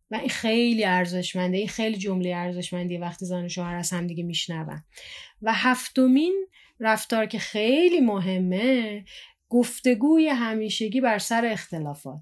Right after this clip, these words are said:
همیشه راجع به اختلافاتی که با هم دیگه داریم،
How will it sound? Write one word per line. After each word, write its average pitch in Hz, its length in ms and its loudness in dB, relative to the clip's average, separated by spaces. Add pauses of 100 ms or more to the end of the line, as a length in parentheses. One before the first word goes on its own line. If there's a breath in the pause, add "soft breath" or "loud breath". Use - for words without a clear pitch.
همیشه 302 680 0
راجع 285 260 0
به 277 100 2
اختلافاتی 226 640 -4
که 240 100 -6
با 208 120 -2
هم 208 200 -4
دیگه 202 200 -4
داریم، 226 380 2